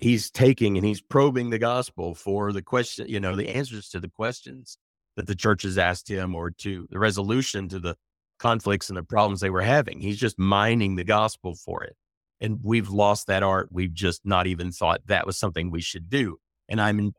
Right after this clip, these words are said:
I'm saying that in this day and age here, twenty-first century America, we have to have,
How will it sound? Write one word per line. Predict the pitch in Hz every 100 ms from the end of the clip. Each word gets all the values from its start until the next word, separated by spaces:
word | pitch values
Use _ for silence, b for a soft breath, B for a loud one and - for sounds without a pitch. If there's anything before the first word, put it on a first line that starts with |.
| -
I'm | 110 110
saying | - 120 120 113
that | 92 95
in | 98
this | 104 131
day | - 117 113
and | 107
age | 107 87
here, | - 110 107 92 -
twenty-first | 117 117 107 104 -
century | 107 110 - 92 78
America, | 90 120 120 110 92 85 _ _ _ _ _ _ _
we | - 110 123 127 123
have | - - 135 135
to | -
have, | 110 - 117 98 95